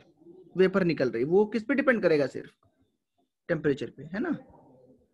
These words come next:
आप समझ में आया ना? Vapors तो बढ़ सकती हैं, but vapor pressure क्या होगा?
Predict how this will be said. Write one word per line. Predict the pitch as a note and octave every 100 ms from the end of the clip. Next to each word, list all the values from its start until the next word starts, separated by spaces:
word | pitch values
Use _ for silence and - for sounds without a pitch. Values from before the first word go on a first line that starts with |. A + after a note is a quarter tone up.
| _
आप | E3
समझ | F3 A3
में | A#3+ A#3+
आया | C4+
ना? | E4 C4+
Vapors | D3+ F#3 B3 C4+
तो | -
बढ़ | C4 C#4+
सकती | D4 D4 C#4+
हैं, | A3
but | D3 F3
vapor | F3+ G3 B3 C4
pressure | - G#3 G#3 C4+
क्या | C#4 D4
होगा? | C4+ F3 -